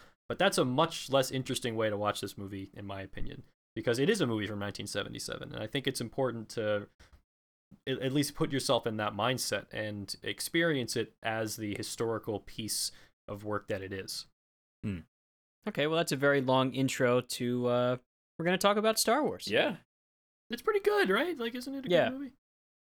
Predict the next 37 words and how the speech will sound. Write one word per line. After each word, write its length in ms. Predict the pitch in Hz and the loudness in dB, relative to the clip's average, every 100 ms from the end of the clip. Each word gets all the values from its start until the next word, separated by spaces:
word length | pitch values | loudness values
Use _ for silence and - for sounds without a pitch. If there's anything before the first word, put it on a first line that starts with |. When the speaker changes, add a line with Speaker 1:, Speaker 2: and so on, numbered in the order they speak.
| - | -2
Speaker 3:
It 80 | 156 | 0
was 140 | 156 | 2
pretty 180 | - 214 | 2 2
good. 240 | 185 113 - | 4 2 -2
I 140 | - 131 | 2 4
liked 260 | 139 139 | 6 4
it 200 | 160 151 | 2 -2
quite 220 | - 143 147 | -2 0 0
a 40 | |
bit. 220 | 120 101 _ _ | 0 -6 _ _
<laughs> 120 | - 113 | -6 0
Speaker 1:
Yeah, 240 | 147 113 | 4 4
I 60 | 113 | 4
mean, 100 | 127 | 2
it's 80 | |
been 140 | - 220 | 2 4
a 40 | |
while 280 | 170 135 127 | 6 6 4
since 160 | 127 107 | 2 2
I've, 180 | 104 | 0
I've 180 | 107 101 | 0 -2
watched 220 | 113 113 | 0 -2
the 80 | 110 | -2
whole 140 | - 101 | -6 -8
thing, 280 | 101 98 98 | -8 -10 -10
actually. 360 | 95 101 95 92 - | -10 -8 -10 -12 -14
Um, 280 | 101 95 101 | -12 -10 -8
and 180 | 107 117 | -8 -2
I've 160 | 127 | 0
seen 160 | - 113 | 0 -2
Star 240 | - 107 | 0 2
Wars, 180 | 104 98 | 2 0
like, 120 | 98 | -6
eight, 160 | 110 104 | -8 -12
eight 240 | - 98 - | -12 -12 -10
bazillion 600 | 101 98 98 95 95 95 | -10 -10 -10 -12 -12 -10
million 340 | 95 95 95 | -10 -10 -16